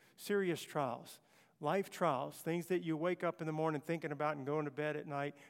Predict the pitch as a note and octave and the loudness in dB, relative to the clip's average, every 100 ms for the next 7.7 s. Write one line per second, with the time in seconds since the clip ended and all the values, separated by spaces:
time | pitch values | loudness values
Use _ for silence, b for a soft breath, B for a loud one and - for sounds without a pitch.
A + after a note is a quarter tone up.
0 | - D#3 C#3 C3 A#2+ A#2+ A#2+ A#2+ B2+ B2+ | -2 0 0 -4 -2 -4 -4 -6 -6 -8
1 | B B _ - D#3+ D3 C3+ C#3+ C3+ B2+ | B B _ -4 -2 -2 0 0 0 -4
2 | D#3 C#3 B2+ - B B B B B _ | -2 -2 -2 -6 B B B B B _
3 | _ _ D#3+ E3 E3+ D3+ C#3+ D#3 F3 F#3+ | _ _ 0 2 2 2 2 2 2 0
4 | F3+ - D3+ E3 D#3+ D3 C3 A#2+ - B2+ | -2 -6 -2 0 0 -4 -4 -4 -6 -8
5 | A#2+ C#3+ - - B B B B E3+ D3 | -6 -8 -14 -18 B B B B -2 0
6 | C#3+ C#3+ C#3 D3 B2 - D3 E3 F3 F#3+ | 2 2 2 0 -4 -4 0 0 0 -4
7 | F3+ - D#3 C#3+ C3+ C#3+ - | -6 -2 0 2 0 -4 -8